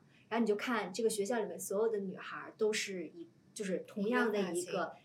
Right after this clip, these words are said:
Speaker 1: 呃，同样的长度，同样的发型，其实就相当于，<laughs> 就和我的发型差不多。<laughs> 对，相-，所以就是感觉就是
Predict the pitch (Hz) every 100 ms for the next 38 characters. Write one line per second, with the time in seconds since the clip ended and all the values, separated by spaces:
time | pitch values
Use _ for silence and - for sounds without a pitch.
0 | _ 202 196 208 240 208 - 180 185 202
1 | 196 190 240 214 196 175 - 147 - _
2 | _ - 240 269 285 254 269 269 269 226
3 | 214 226 - - 277 - 302 294 - 240
4 | 349 302 339 359 311 311 311 233 254 311
5 | 269 240 240 269 262 233 - 302 285 294
6 | 302 349 - - - 698 659 508 440 339
7 | - - 381 392 320 403 403 381 240 208
8 | 202 202 254 247 254 226